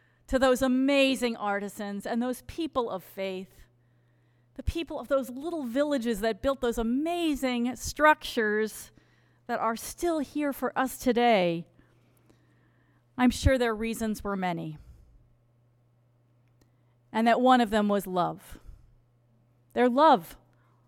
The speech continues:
of God, the love of their Savior Jesus, their love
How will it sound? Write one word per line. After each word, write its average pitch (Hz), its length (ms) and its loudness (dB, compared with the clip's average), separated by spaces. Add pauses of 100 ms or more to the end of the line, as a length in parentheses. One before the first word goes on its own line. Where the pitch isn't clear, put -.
(140)
of 185 200 -2
God, 160 420 4
the 185 100 -2
love 220 380 6
of 196 220 -2
their 190 200 0
Savior 196 560 2
Jesus, 180 520 -4
their 233 180 -8
love 302 320 4